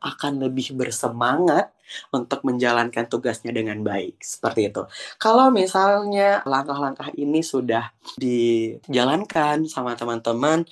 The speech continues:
insya Allah ke depannya luka di hati akan sembuh,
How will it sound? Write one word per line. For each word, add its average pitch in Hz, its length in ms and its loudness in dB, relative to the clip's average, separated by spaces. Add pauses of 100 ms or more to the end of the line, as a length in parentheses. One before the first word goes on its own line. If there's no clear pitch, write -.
(360)
insya 147 320 2
Allah 214 600 2 (240)
ke - 120 -12
depannya 147 800 -2 (360)
luka 170 400 0
di 147 160 2
hati 131 400 -2
akan - 400 -6
sembuh, 156 400 2